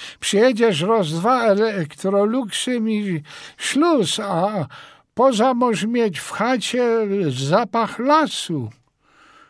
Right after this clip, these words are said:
Może dawniej był. Teraz to piorun wiesz, kiedy oni te chojki biorą,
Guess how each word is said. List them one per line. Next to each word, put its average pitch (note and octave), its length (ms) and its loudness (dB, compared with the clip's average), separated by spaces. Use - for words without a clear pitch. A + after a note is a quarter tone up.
Może F3 460 0
dawniej D#3 720 0
był. A3+ 520 -2
Teraz A#3+ 360 2
to G#3+ 140 2
piorun A#3 380 0
wiesz, A3 400 0
kiedy G#3 680 0
oni G#3 360 0
te F#3 460 0
chojki G3+ 520 -2
biorą, F3+ 480 0